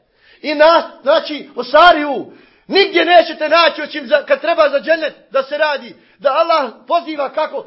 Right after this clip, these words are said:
požurite, krenite i nastojte da zaslužite oprost. Zašto prvo oprost, pa onda džennet? Pa bez oprosta ne možeš ući u džennet. Oprost i džennet prostran koliko nebesa i zemlja.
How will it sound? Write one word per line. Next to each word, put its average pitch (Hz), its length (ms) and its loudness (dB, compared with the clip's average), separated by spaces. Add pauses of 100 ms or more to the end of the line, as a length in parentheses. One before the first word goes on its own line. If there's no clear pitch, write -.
(160)
požurite, 320 800 -6 (140)
krenite 349 960 -2 (400)
i 165 120 -12
nastojte 320 720 2
da 294 240 0
zaslužite 262 480 -8
oprost. 247 520 -4 (1000)
Zašto 294 400 2
prvo 320 260 2 (140)
oprost, 302 260 0
pa 294 120 2
onda 294 240 0
džennet? 294 300 -6 (260)
Pa 214 100 -2
bez 240 180 -6
oprosta 285 420 0
ne 285 100 -2
možeš 269 300 -6
ući 339 260 -4
u - 20 -8
džennet. 320 380 -2 (960)
Oprost 330 540 4
i 254 100 -16
džennet 330 440 -4
prostran 285 440 -4
koliko 269 360 -6
nebesa 254 340 -8
i 226 100 -10
zemlja. 226 320 -8